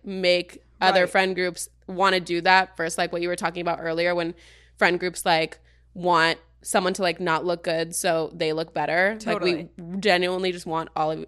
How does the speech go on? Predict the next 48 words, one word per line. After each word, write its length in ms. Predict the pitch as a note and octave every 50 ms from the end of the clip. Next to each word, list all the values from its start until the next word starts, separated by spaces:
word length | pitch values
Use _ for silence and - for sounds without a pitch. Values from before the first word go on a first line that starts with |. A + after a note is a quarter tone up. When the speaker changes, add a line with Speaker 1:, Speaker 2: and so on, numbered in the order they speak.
| _ _ -
Speaker 1:
all 160 | E3 E3 E3
of 60 | D#3+ D#3+
us 200 | E3 E3 - -
to, 40 | F3+
like, 120 | E3 D#3+
succeed 520 | - - - - - - - E3+ D#3+ E3 E3+
and, 120 | E3 D#3+
like, 220 | E3 E3 E3+ - G3+ F#3 F3 D#3+
do 500 | - F3+ F3 E3+ F3 F3 E3+ E3+ F#3 F#3+ _ _ _ _ _ _ _ _ _ _ _ _ _ - _ - A3+
the 80 | G#3+
best 300 | F#3+ F3+ F3+ E3+ F3 -
that 80 | - F3+
we 80 | F3+ F3
could 140 | F#3+ F3 D#3
do, 480 | F3 E3 E3 E3 E3+ F#3 G#3 B3+ C4 - -
and 120 | F#3+ G#3 G3+
we're 120 | G#3 G3+
fun. 400 | - F3+ E3 E3 E3+ G3 A3+ A#3+ _ _ -
<laughs> 240 | - - A4+ F4+ B3+ - - G#4+ G4+
Speaker 2:
Okay, 220 | - - D4 - - -
I 100 | B3+ C4+
was 80 | C#4
gonna 140 | C#4 D#4 C#4+
say, 120 | C#4+ D4 B3+
like, 120 | A#3+ A#3
if 80 | A#3 A#3
someone 320 | - C#4+ B3+ C4+ D4+ D#4+
walks 260 | D#4 D4 C#4 C#4 - C#4+
into 160 | C4 B3+ A#3+
a 60 | A3
party 420 | G#3 - A#3 G#3+ G#3 G3+ F3+ F3 -
and 100 | - G3+ G3
your 120 | G3 G3
whole 260 | G3 - - G#3+ G#3
group 240 | G3 G3+ G3 F#3+ F#3
is 160 | G3 F#3 F3
there, 400 | F#3+ E3+ D3 D3 D#3 E3 F#3+ - -
are 40 | -
you 200 | G#3 G3+ G3+ G3+
guys, 280 | G#3 G3 F#3+ G3+ G3+ -
like, 220 | G#3+ - - - _ _ _ _ _
the 160 | G3+ G3+ G#3 F#3+
loud 380 | G3+ G#3+ A3 A3+ A3 A3 G#3 G#3+
ones, 280 | A3 A3 A3+ A3+ G#3
the 100 | - G3+
fun 380 | - - A#3+ A3+ A3 A3 A3 G#3
ones, 400 | A3 G#3+ G#3+ G#3+ G#3+ G#3+ G#3 G#3+
like, 180 | G3 - -